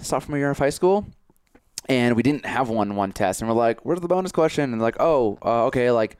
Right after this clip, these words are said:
the bonus question is, what temperature is it in this room in Celsius?" And I was, I was like, "Oh, cool." Like, I always love math, so I was like, "All right, if, if, um, you know, hundred degrees boiling is two twelve Fahrenheit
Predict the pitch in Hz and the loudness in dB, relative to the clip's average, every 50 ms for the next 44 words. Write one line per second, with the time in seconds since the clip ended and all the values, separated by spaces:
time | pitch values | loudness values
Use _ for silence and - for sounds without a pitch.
0 | _ _ _ _ _ _ _ _ _ _ _ _ _ - 127 135 139 127 - 143 | _ _ _ _ _ _ _ _ _ _ _ _ _ -4 0 0 0 0 0 0
1 | 127 117 117 123 117 117 113 113 110 104 110 - - 107 117 127 - - 131 117 | 0 2 2 2 2 4 2 2 0 -2 -4 -8 -4 0 0 0 0 0 -4 -2
2 | 107 110 - - 113 107 101 101 98 - - - 101 101 107 - 92 104 107 104 | -2 -4 -6 -2 0 2 2 2 0 -2 -4 -6 -2 -2 -2 -2 -2 -4 -4 -6
3 | 101 - 101 101 95 92 95 95 95 - 98 98 - - 92 87 - - 87 76 | -6 -2 -2 -2 -2 -2 -6 -8 -10 -12 -12 -10 -4 -2 -2 -2 -2 -4 -6 -6
4 | - - - - - - _ _ - _ - _ _ _ - - - - _ _ | -6 -8 -14 -16 -18 -20 _ _ -20 _ -20 _ _ _ -20 -20 -20 -20 _ _
5 | _ _ _ _ - - 127 127 123 123 120 117 - 110 151 160 127 101 - - | _ _ _ _ -6 -4 -2 0 0 0 0 0 0 0 0 0 0 -2 -2 -2
6 | 110 131 127 107 101 101 95 - 120 104 90 - - 117 107 98 92 - - - | 0 0 0 0 0 -2 0 0 -2 -2 -2 -2 0 0 2 2 2 0 -2 -2
7 | 110 117 110 98 101 98 85 - 95 92 95 95 92 - - 98 98 95 98 101 | 0 0 0 0 0 -4 -4 -2 -4 -2 -2 -2 -4 -4 -2 -2 -2 0 0 -2
8 | 98 92 - 127 127 117 - 98 107 - - - - _ _ - - _ _ - | -2 0 0 -2 -2 0 -2 -2 -4 -4 -6 -14 -16 _ _ -20 -20 _ _ -8
9 | - 104 101 - - 101 98 95 95 92 92 92 92 - - - - - 107 98 | -6 -6 -6 -4 -2 -2 0 0 -2 -2 -4 -8 -16 -18 -20 -20 -16 -12 -8 -6
10 | 92 71 90 92 - - - - 127 131 120 117 104 117 113 117 120 120 113 117 | -6 -6 -6 -8 -12 -14 -8 -2 -2 -2 -2 0 0 2 2 4 4 2 0 -2
11 | - - - - - _ _ _ - 107 107 110 107 104 107 107 110 104 95 - | -12 -16 -20 -20 -20 _ _ _ -2 2 4 4 4 4 2 0 -2 -6 -6 -6
12 | - - 113 110 - - 95 87 92 101 98 - 101 95 87 92 98 98 101 101 | -8 -8 -8 -8 -2 0 0 2 2 0 0 -2 -4 -2 -2 -4 -4 -2 -2 -2
13 | 101 - | -4 -6